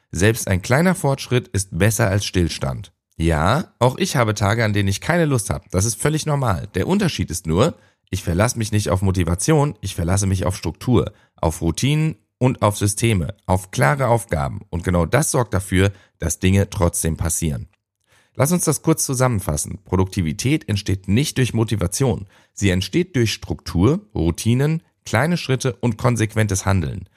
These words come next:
Wenn du darauf wartest, dass du Lust bekommst, wirst du oft warten.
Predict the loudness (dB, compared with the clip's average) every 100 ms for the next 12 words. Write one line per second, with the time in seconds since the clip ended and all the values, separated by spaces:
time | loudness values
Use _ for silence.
0 | _ _ 2 4 6 4 4 2 2 0
1 | -2 -2 0 2 4 2 -2 -6 0 0
2 | 0 -6 0 0 2 0 -2 -2 -4 -4
3 | -4 -10